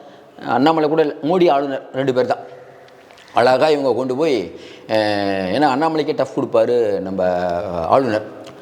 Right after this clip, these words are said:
இப்படி இந்தியா முழுக்க கூட்டணி அப்படி இப்படின்னு சொன்னாலும் தள்ளாடிட்டு இருக்கு. இப்ப நாளைக்கு என்ன நடக்கும்?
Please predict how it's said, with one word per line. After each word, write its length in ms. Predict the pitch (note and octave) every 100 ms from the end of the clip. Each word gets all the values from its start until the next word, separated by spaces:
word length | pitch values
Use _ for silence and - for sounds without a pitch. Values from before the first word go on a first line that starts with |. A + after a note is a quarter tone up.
| - - - - _
இப்படி 640 | E3+ D#3 D3 C3+ E3 G3+ D#3
இந்தியா 580 | D3 D#3+ F#3 F3+ E3
முழுக்க 520 | D3+ D3 E3 E3 F#3 F#3
கூட்டணி 760 | F3 F3 E3 D#3+ D3+ D3+ D3+
அப்படி 200 | C#3 C#3
இப்படின்னு 180 | C#3 E3+
சொன்னாலும் 520 | D3+ C#3 C#3+ C#3+ F3
தள்ளாடிட்டு 280 | C3 C3+ B2
இருக்கு. 380 | G#2 A2 - - - - -
இப்ப 200 | - B2+
நாளைக்கு 400 | C#3 F3 F3+ E3+
என்ன 120 | D#3+
நடக்கும்? 500 | D#3+ C#3+ B2+ C3+ C#3